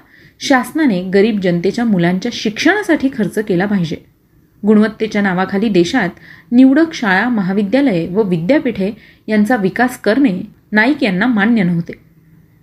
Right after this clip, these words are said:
देशातील शिक्षण व्यवस्था बदलली पाहिजे, त्यासाठी त्यांनी बेळगाव, कारवार, धारवाड, कोल्हापूर, पुणे, मुंबई,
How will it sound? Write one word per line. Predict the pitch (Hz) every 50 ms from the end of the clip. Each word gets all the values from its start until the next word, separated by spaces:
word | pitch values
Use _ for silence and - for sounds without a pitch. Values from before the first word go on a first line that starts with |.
| _ _ _ _ -
देशातील | 196 208 202 220 214 208 254 247
शिक्षण | 262 - 208 196 - - 226 233
व्यवस्था | 226 190 165 165 185 - - 254 247
बदलली | 214 202 202 240 339 370 339 269
पाहिजे, | - 185 175 180 165 156 - - _ _ _ _ _ -
त्यासाठी | 196 190 185 - - - 196
त्यांनी | 175 190 175 185 214 220 165 165 - - - - - - -
बेळगाव, | - 214 208 214 233 240 202 156 131 - _ _ _ _ _ _ _ - -
कारवार, | - 196 180 180 202 262 233 254 262 - _ _ _ -
धारवाड, | 196 214 196 190 185 202 247 214 143 139 - _ _ _ _ _ _ -
कोल्हापूर, | - 277 269 269 302 330 320 - 180 151 208 - _ _ -
पुणे, | 240 233 254 262 190 151 165 - _ _ _ _ _ _ -
मुंबई, | 233 247 254 269 277 240 170